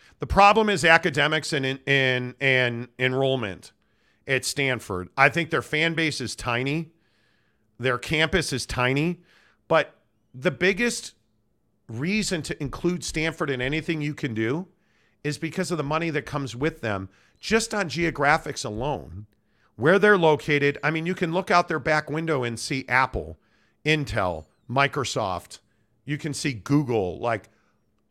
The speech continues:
the money that is there, the, tho-, the, the children of those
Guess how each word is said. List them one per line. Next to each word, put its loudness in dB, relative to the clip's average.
the 0
money 2
that 0
is -2
there, 0
the, 2
tho-, 2
the, 0
the 0
children 2
of 2
those 0